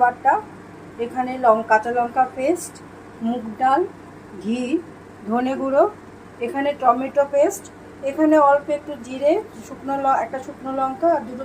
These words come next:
তেজপাতা নিয়েছি। এখানে লবণ, হলুদ, কাশ্মীরি লঙ্কা গুঁড়ো আর অল্প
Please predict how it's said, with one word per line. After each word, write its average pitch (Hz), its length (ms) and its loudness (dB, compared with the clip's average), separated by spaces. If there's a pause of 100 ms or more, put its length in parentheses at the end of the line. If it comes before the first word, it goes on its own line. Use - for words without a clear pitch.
তেজপাতা 254 520 -6
নিয়েছি। 269 320 -8 (680)
এখানে 294 280 -2 (140)
লবণ, 262 380 4 (360)
হলুদ, 269 380 0 (440)
কাশ্মীরি 269 520 -4
লঙ্কা 247 380 2
গুঁড়ো 302 220 2
আর 302 60 4 (100)
অল্প 294 180 -2